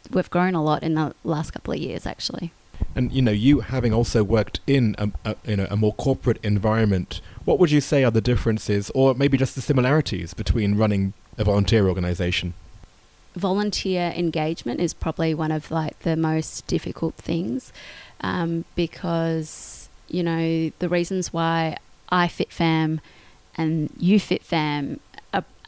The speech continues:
Speaker 1: might be different. Um, and also, uh, not having it, it rely on one person and one person only. For me at the start,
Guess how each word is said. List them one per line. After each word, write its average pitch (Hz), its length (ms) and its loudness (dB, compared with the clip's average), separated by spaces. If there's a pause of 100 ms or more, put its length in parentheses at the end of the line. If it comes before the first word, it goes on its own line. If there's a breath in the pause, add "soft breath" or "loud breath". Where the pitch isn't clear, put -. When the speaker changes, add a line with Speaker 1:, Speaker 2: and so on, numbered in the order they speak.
(120)
Speaker 1:
might 180 260 2
be 196 100 -4
different. - 480 -4 (400)
Um, 156 640 -2 (760)
and 165 680 0 (640)
also, 180 1000 2 (560 soft breath)
uh, 170 460 2
not 185 320 2
having 202 400 0 (120)
it, - 180 -8 (460)
it - 240 2
rely 170 720 2
on 165 420 2
one 165 320 2
person 160 400 -2
and 180 120 0
one 160 160 2
person 156 380 -2
only. 196 460 0
For - 180 -6
me 170 540 2
at 196 140 -4
the 170 80 -2
start, 165 520 -2